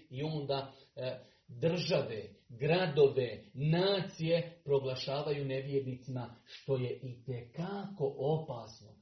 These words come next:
Čovjek se treba čuvati takvih pojava. Vidimo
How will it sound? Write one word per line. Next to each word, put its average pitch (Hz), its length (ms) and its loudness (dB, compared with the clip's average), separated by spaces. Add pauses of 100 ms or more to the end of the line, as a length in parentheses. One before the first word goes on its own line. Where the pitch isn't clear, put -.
(160)
Čovjek 160 300 -4
se 139 140 -4
treba 147 320 -4
čuvati 151 380 -2
takvih 151 360 -6
pojava. 156 480 0 (120)
Vidimo 156 680 0